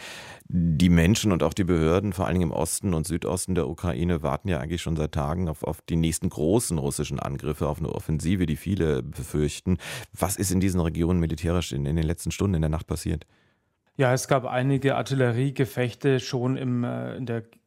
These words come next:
Speaker 2: im Gebiet Luhansk und im Gebiet Donetsk, Angriffe vor allem auf die Stadt Severodonetsk im Luhansker Gebiet. Äh, dort sind auch, ähm, ja, Bomben eingeschlagen. Die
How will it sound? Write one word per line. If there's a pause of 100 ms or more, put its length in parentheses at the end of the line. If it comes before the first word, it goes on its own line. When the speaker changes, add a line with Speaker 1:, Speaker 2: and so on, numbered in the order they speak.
Speaker 2:
im
Gebiet
Luhansk
und
im
Gebiet
Donetsk,
Angriffe
vor
allem
auf
die
Stadt
Severodonetsk (400)
im
Luhansker
Gebiet. (460)
Äh,
dort
sind
auch,
ähm,
ja, (560)
Bomben
eingeschlagen.
Die